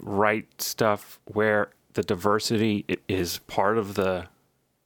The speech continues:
background story, like the world, so that it makes sense, I think.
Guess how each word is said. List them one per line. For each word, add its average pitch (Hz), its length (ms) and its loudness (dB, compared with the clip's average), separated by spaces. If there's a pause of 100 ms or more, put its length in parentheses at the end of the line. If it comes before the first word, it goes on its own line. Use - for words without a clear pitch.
(160)
background 156 600 0
story, 196 600 0 (180)
like 120 200 0
the 110 100 2
world, 117 560 0 (180)
so - 140 -2
that 127 280 2
it 127 120 2
makes 120 300 0
sense, - 440 -4
I 92 80 -4
think. - 400 -8